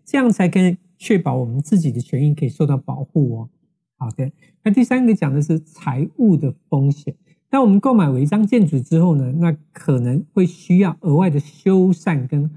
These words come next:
合法化的费用啊。当然，如果你不想合法，就没有合法化的费用。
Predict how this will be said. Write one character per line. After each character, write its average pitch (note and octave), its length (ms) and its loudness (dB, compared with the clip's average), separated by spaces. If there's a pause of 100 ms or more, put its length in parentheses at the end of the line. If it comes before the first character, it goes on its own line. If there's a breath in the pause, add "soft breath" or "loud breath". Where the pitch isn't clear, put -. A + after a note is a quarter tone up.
(140)
合 C3 460 -4
法 - 320 -12
化 B2+ 200 -4
的 A#2 140 -12 (100)
费 B2+ 200 -4
用 B2 180 -6
啊。 D#3+ 60 -10 (340 loud breath)
当 F3+ 160 0
然， E3 100 2
如 D#3+ 140 2
果 D#3+ 100 0
你 C3 120 -2
不 A#2+ 100 0
想 C3+ 220 -2
合 C3 160 -2
法， B2 160 -6
就 B2 120 -4
没 B2+ 120 -2
有 B2+ 120 -2
合 C#3+ 160 -4
法 A#2 200 -6
化 C3 200 -8
的 C#3 80 -8 (120)
费 B2+ 140 -2
用。 A#2+ 200 -6